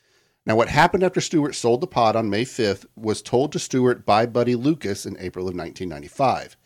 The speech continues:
Getting back in the pickup truck, Hobbs, Jacoby, and the two boys drove around town smoking pot and drinking whiskey before heading down a dirt road by the Blue Beacon,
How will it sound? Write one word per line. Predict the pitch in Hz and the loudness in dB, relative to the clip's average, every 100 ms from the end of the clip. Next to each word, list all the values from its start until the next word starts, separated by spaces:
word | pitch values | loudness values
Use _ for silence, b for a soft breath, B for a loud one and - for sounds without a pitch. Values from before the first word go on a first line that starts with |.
| b b b b b | b b b b b
Getting | 117 110 | 0 0
back | 98 101 117 | 2 0 2
in | 196 | 0
the | |
pickup | 190 127 123 - | 2 2 0 0
truck, | 110 101 - | 0 0 -2
Hobbs, | - 107 113 131 | -2 2 2 0
Jacoby, | - 139 120 110 113 | -8 -2 0 0 -2
and | 104 | -4
the | 98 | -4
two | - 127 | -4 -2
boys | 120 104 95 - | 0 0 -2 -4
drove | 104 110 | -4 -2
around | 120 123 127 | 0 0 -2
town | 117 92 90 | -4 -2 -4
smoking | - - 101 127 117 | -6 -6 -6 -4 -6
pot | - 92 95 | -2 -2 -2
and | |
drinking | 87 85 85 90 | -10 -12 -8 0
whiskey | 139 139 - 87 - b b b | 0 0 -10 -16 -16 b b b
before | 95 - 87 | -8 -4 -2
heading | 110 120 143 | 2 2 2
down | 139 | 2
a | 139 | 0
dirt | 123 135 131 | 0 -2 0
road | 104 98 92 | -2 -2 -2
by | 98 98 | 0 0
the | 117 | 0
Blue | 98 101 | -4 -6
Beacon, | 87 95 101 98 | -6 -8 -6 -8